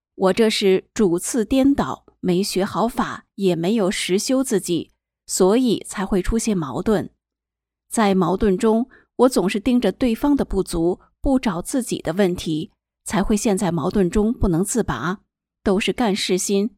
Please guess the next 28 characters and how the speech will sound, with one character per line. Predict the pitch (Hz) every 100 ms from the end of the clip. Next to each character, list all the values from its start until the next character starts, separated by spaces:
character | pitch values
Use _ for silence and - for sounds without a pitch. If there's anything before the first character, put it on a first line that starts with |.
| -
证 | 269
实 | 226 180 196
自 | 269
我 | 247 160
的 | 123
心 | 170 - 214
作 | - 220
怪， | 147 185 135 - _ _ _ _
使 | - - 185
跟 | 220 185
我 | -
一 | 214
起 | 165
做 | - 226
事 | 226 285
的 | 226
人 | 180 160 170 -
感 | 160
到 | 190 160
很 | - 147 -
压 | 208 214
抑。 | 220 175 - _ _ _ _ _ _ _ _ _ _
其 | - 202
实 | 226 190 196
这 | 226
些 | 214 208
年 | 185 160
来， | 156 147 180